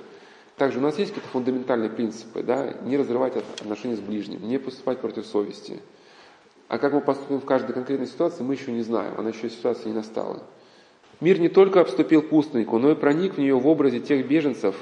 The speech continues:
которые приютили сёстры, в образе тех паломников, которые жаждали научиться, э, жить с Богом. Ну, Прибалтика тогда ещё в те годы ещё не бу-, не была вот настолько затронута тоталитарным строем.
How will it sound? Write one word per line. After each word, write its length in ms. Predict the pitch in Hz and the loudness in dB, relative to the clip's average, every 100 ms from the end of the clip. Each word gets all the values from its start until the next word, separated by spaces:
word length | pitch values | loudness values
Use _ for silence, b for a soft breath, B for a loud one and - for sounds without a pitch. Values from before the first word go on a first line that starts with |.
| - - | -12 -6
которые 440 | 110 - 147 123 | -2 4 4 4
приютили 500 | 101 - 120 - 127 | 0 -4 -2 -2 -2
сёстры, 460 | 123 135 113 - 98 | 0 2 2 0 -2
в 100 | 117 | 0
образе 240 | 139 123 | 2 0
тех 260 | - 143 - | 0 0 0
паломников, 540 | 117 139 160 127 - | 0 2 2 0 -2
которые 280 | 110 107 104 | -4 -4 0
жаждали 260 | 131 120 110 | 0 0 -4
научиться, 580 | 110 110 110 107 101 - - - | -4 -8 -8 -6 -6 -6 -14 -18
э, 360 | - - - | -16 -16 -12
жить 200 | 104 117 | -4 -4
с 40 | 107 | 2
Богом. 380 | 113 101 110 | 2 2 2
Ну, 220 | 123 151 - | 2 2 2
Прибалтика 580 | 127 131 151 143 - | -2 4 4 4 -2
тогда 240 | 117 117 131 | -2 0 0
ещё 180 | 123 117 | -2 -6
в 60 | |
те 140 | - 127 | -6 0
годы 240 | 135 120 | 2 2
ещё 180 | 117 123 | 0 -2
не 140 | 139 | -2
бу-, 140 | 139 123 | 0 0
не 120 | 131 | 0
была 240 | 127 143 | 0 2
вот 160 | 143 113 | 2 0
настолько 380 | 113 - 113 98 | -2 0 0 0
затронута 480 | 107 - 107 95 | -2 0 -2 -2
тоталитарным 540 | - 107 107 110 101 95 | -6 -8 -2 0 0 -6
строем. 400 | - 104 95 | -4 -2 -2